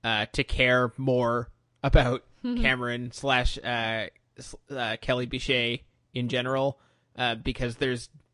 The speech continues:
Speaker 1: you know, there's just, there's no one really like her character on T V. Uh,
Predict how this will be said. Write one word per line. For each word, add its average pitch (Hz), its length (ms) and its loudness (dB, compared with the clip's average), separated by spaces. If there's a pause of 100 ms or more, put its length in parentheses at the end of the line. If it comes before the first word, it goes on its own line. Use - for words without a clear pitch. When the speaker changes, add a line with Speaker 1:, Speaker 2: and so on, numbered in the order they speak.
(200)
Speaker 1:
you 170 100 -2
know, 120 120 -4 (100)
there's 165 200 0
just, 165 220 -2
there's 160 200 6
no 175 180 6
one 147 260 4
really 135 240 -2
like 127 280 0
her 135 140 -2
character 143 460 0
on 143 100 0
T 143 160 0
V. 139 320 0 (400)
Uh, 113 320 0